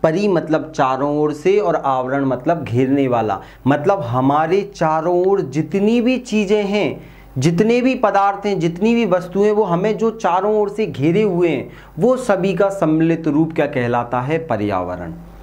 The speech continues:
तो सर, कौन हमें घेरे हुए है? तो याद रखना, चाहे वो भूमि हो,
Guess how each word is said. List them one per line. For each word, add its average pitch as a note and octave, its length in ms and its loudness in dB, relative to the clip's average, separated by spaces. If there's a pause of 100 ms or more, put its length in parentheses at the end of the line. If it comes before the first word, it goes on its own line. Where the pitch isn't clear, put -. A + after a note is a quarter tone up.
(460)
तो F#3+ 60 6
सर, A3 200 2
कौन A#3 420 0
हमें F#3+ 300 0
घेरे D3+ 240 2
हुए C3 300 2
है? G2 180 -6 (240)
तो D3 60 4
याद E3 360 2
रखना, F3 280 0
चाहे D3+ 320 -2
वो D#3 160 -2
भूमि C#3 420 0
हो, F#3 260 -2